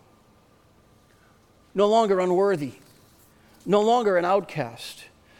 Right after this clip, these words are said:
no longer wondering what he had ever done to deserve this, no longer rejected, no longer looking in from the outside,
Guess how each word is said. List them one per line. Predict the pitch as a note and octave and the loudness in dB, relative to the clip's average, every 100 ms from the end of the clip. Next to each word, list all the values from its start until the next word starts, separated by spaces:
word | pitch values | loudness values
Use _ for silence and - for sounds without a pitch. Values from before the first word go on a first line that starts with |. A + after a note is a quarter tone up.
| - | -16
no | - A3 | -4 0
longer | A#3 C4+ B3+ | 2 4 4
wondering | G#3 A3+ A3 F#3 E3 D3+ | 4 2 0 -2 -2 0
what | G3 | 0
he | A#3+ | 2
had | G#3+ | 2
ever | A3+ A#3+ | 2 0
done | F#3+ G#3+ G3 | 0 -2 -2
to | |
deserve | E3+ E3 F3+ E3 | -4 -2 -2 -2
this, | D3+ D#3 - - - - _ _ _ _ | -2 -4 -6 -12 -14 -20 _ _ _ _
no | F#3+ A#3 | -2 0
longer | A3+ B3 C#4 A#3 | 0 0 0 0
rejected, | G#3+ F3 G#3+ G3 - D3+ A2 G#2+ - _ _ _ _ | -2 -2 0 0 -2 -10 -10 -14 -20 _ _ _ _
no | G3+ A3+ | 0 2
longer | A3+ C4+ C#4+ C#4 G#3 | 4 2 2 -2 -2
looking | F#3+ A3 C#4 C#4 B3 A#3 | -2 0 0 0 0 0
in | B3 C#4+ C#4 | -2 0 0
from | B3 A3+ | 0 -2
the | G#3+ G#3 | -2 -2
outside, | F#3+ G3+ - - E3+ C#3+ B2 A#2 | -2 -2 -6 -2 0 0 -4 -10